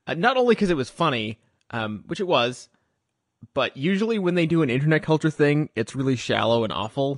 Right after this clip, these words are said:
to be honest. Um, but this actually, I thought the video itself worked, and I really loved the scene of Grace watching it and Elisa, Alicia listening to Grace watching it,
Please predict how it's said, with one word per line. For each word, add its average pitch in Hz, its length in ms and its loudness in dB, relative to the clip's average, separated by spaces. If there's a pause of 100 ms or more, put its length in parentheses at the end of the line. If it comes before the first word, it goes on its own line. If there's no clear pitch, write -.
to - 80 -8
be 135 120 -2
honest. 135 420 -2 (320)
Um, 107 520 -4
but 131 120 -4
this 196 220 2
actually, 160 380 0
I 127 60 0
thought 139 140 -8
the 135 80 -8
video 139 280 0
itself 127 360 -6
worked, 147 380 -4
and 123 120 -4
I 123 60 -2
really 135 300 -4
loved 123 340 -2
the 117 100 -8
scene 117 280 -6
of 107 120 -10
Grace 120 320 -4
watching 139 440 -8
it 156 240 -6 (480)
and 113 220 -2
Elisa, 113 600 -4
Alicia 123 380 -4
listening 143 500 -6
to 151 60 -4
Grace 156 340 -4
watching 156 380 -6
it, 170 200 -8